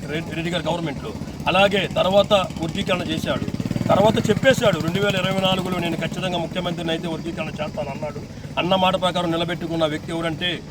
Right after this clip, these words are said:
ఇప్పుడు మన ముఖ్యమంత్రి వర్యులు నారా చంద్రబాబు నాయుడు గారు. అలాగే ఎస్సీ కమిషన్ చైర్పర్సన్ రాష్ట్ర ఎప్పుడు కూడా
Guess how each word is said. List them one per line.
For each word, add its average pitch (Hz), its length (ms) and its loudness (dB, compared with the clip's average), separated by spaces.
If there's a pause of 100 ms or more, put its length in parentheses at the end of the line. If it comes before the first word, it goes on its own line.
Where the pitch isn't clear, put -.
(140)
ఇప్పుడు 160 200 -6
మన 156 120 0
ముఖ్యమంత్రి 165 520 -2
వర్యులు 165 240 0
నారా 156 120 2
చంద్రబాబు 147 500 -4
నాయుడు 120 140 -8
గారు. 220 240 -10 (340)
అలాగే 185 440 2 (220)
ఎస్సీ 202 220 -2
కమిషన్ 190 480 0 (100)
చైర్పర్సన్ 170 460 -4 (520)
రాష్ట్ర 185 260 2
ఎప్పుడు 196 260 -4
కూడా 185 280 2